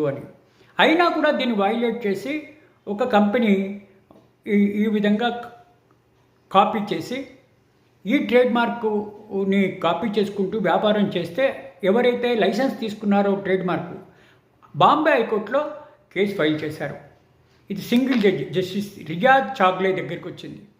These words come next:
ఇరుపక్షాల వాదనలు విని కంక్లూజన్కి వచ్చింది, కరెక్టే, ఇట్లా రిజిస్ట్రేషన్ చేసిన కాపీరైట్ని ఈ కంపెనీ కాపీ చేసింది, వయలేట్ చేసింది, కాబట్టి నష్టపరిహారం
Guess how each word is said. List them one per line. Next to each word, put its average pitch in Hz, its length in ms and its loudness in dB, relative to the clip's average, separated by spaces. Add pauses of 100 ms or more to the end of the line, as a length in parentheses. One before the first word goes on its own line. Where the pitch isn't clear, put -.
(540)
ఇరుపక్షాల 254 600 2
వాదనలు 214 480 2
విని 208 280 0
కంక్లూజన్కి 208 640 -4
వచ్చింది, 202 400 0
కరెక్టే, - 580 0 (180)
ఇట్లా 220 340 -2
రిజిస్ట్రేషన్ 226 720 -2
చేసిన 202 280 -2 (220)
కాపీరైట్ని 220 800 0 (240)
ఈ 208 180 2
కంపెనీ 233 440 0 (280)
కాపీ 262 340 2
చేసింది, 208 560 -2
వయలేట్ 220 580 2
చేసింది, 214 400 -2 (720)
కాబట్టి 175 600 2 (600)
నష్టపరిహారం 254 800 2